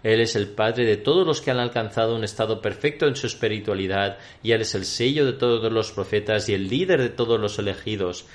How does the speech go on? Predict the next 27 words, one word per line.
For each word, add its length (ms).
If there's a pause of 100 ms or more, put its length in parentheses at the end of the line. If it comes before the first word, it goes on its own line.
(240)
Ahora 380
solo 260
aquel 440
puede 260
entrar 420
en 100
la 120
corte 340
divina 420
de 120
Dios 260
el 100
Todopoderoso, 800
quien 300
tiene 300
la 120
huella 280
del 180
sello 400
del 140
santo 280
profeta 640 (280)
y 100
sigue 400
su 220
práctica 480
completamente. 880